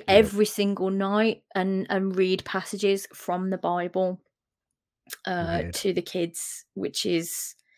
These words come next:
Speaker 2: yeah, she would tell them about,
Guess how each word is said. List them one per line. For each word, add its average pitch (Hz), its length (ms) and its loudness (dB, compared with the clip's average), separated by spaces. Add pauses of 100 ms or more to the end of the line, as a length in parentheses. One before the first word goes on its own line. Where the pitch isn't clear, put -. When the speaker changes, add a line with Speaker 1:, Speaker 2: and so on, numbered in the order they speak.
(1120)
Speaker 2:
yeah, 180 460 8
she - 500 6
would 208 320 8
tell 185 400 2
them 190 580 2 (100)
about, 180 960 4